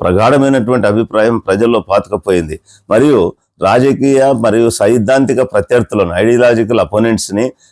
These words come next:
అదేవిధంగా భిన్నాభిప్రాయాలను వ్యక్తం చేసే వారిని లక్ష్యంగా చేసుకోవడానికి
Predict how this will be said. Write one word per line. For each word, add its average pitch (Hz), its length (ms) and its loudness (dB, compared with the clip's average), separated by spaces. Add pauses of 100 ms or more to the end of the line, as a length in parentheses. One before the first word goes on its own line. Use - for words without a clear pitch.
అదేవిధంగా 127 480 2
భిన్నాభిప్రాయాలను 120 960 0 (340)
వ్యక్తం 113 380 0
చేసే 117 220 0
వారిని 113 340 2
లక్ష్యంగా 127 520 0
చేసుకోవడానికి 104 760 0